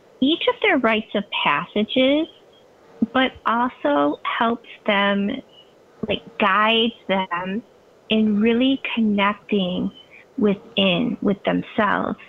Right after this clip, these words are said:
So really what it is, is cycling with the lunar energies and honoring your femininity. And by that, I mean your moon flow. So, you know, us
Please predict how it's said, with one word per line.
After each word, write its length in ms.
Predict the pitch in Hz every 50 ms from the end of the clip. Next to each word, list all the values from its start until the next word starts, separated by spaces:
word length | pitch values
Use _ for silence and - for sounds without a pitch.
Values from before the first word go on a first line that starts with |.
| - - - - - - - - - - - -
So 140 | - 294 269
really 680 | 277 277 311 349 381 339 277 254 240 226 220 - - - - _ - _ -
what 260 | 226 214 233 233 214
it 140 | 220 208 214
is, 320 | 214 202 180 180 196 208 - -
is 340 | - 208 202 202 202 196 202 - - _ _ - - - - -
cycling 520 | 247 254 262 - - 294 294 294 294 277
with 320 | 240 233 214 202 202 208 208 - - - 214 -
the 240 | 214 208 202 196 190
lunar 420 | 208 202 190 196 196 202 208 220 -
energies 640 | - 180 202 175 175 175 - - 180 175 175 175 202 - - - -
and 180 | 196 190 185 - -
honoring 760 | 180 180 185 196 196 196 196 190 190 185 180 180 180 - - - -
your 440 | - 190 185 185 185 185 180 180 - - - - -
femininity. 960 | 185 180 180 185 180 180 185 185 190 180 - - - - - - 202 202 - - - - - - - - -
And 180 | 196 196 196 196
by 220 | 196 180 180 196 196
that, 200 | 202 196 196 196
I 40 |
mean 400 | 196 190 185 180 180 175 180 180
your 180 | 196 202 208 208
moon 400 | 202 214 247 277 302 330 320 294 - -
flow. 400 | - - 151 - - - 233 - _ _ - - - - - - - - - - - - - -
So, 580 | 262 247 233 226 226 226 226 226 220 220 - - _ -
you 160 | 240 240 233
know, 200 | 220 214 220 220
us 260 | - - 208 208